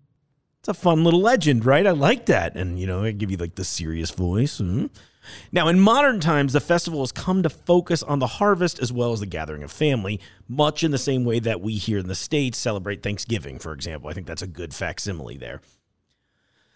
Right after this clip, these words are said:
These celebrations can range from things like eating food with family, worshiping the moon, traveling,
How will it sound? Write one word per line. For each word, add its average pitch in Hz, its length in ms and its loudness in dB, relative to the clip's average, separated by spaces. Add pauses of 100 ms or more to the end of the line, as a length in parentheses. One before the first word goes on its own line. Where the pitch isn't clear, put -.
(260)
These 196 260 2
celebrations 170 720 2
can 147 160 0
range 135 220 2
from 123 160 0
things 113 400 0
like 82 260 -6
eating 78 220 -10
food 82 160 -10
with - 120 -12
family, 190 800 4
worshiping 78 600 -12
the 85 60 -6
moon, 175 580 4 (160)
traveling, 139 1000 0